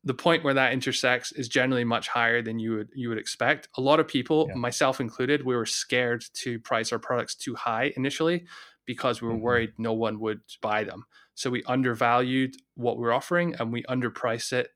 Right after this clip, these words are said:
Speaker 1: We lose money and we can't grow our business as fast. We can't hire more people. We can't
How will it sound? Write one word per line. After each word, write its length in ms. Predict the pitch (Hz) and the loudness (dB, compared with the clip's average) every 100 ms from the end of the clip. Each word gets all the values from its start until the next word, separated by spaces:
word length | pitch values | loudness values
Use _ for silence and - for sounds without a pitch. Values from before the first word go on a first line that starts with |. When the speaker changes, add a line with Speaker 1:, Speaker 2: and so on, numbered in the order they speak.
| _ _ | _ _
Speaker 1:
We 100 | 123 | -4
lose 260 | 120 131 120 | 0 0 0
money 400 | 117 110 113 - - - _ | -2 -2 -4 -10 -20 -20 _
and 180 | 117 113 | -6 -4
we 240 | 117 113 | -4 -6
can't 300 | 113 - 123 | -6 -4 -4
grow 140 | 123 117 | 0 0
our 80 | 110 | 0
business 340 | 123 120 113 | -2 -4 -6
as 100 | 110 | -6
fast. 320 | - 113 110 | -2 -2 -2
We 80 | 117 | -8
can't 300 | - 113 104 | -6 -6 -6
hire 260 | - 131 117 | -2 0 0
more 200 | 110 110 | 0 -2
people. 400 | - 120 123 113 | -4 -4 -2 -2
We 80 | 113 | -2
can't 260 | 123 110 | -4 -6